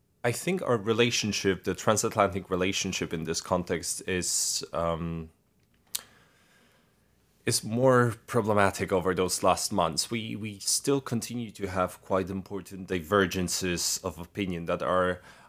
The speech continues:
underlying fundamental differences in terms of our modus operandi, because we do agree on a number of challenges that are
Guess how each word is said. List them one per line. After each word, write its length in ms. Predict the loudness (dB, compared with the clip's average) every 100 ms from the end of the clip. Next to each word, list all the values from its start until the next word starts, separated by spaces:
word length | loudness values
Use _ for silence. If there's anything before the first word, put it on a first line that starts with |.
| _
underlying 640 | -4 0 0 4 4 4 -2
fundamental 1160 | -2 0 2 2 0 0 -2 -2 0 0 -4 -12 -8
differences 680 | -6 -2 -2 -2 -4 -4 -4
in 160 | -8
terms 360 | -4 -2 -2 -4
of 200 | -4 -2
our 460 | 2 4 4 2
modus 360 | 2 2 2 0
operandi, 720 | -2 2 4 4 0 -4 -4 -10
because 380 | -10 -8 -8 -6
we 80 | -8
do 340 | -2 -2 0
agree 460 | -2 -2 -4 -4 -2
on 160 | -2 -2
a 80 | 0
number 460 | 2 2 0 0 0
of 240 | -2 -2
challenges 720 | -2 0 2 0 0 -2 -2
that 200 | 0 0
are 300 | 2 0 -2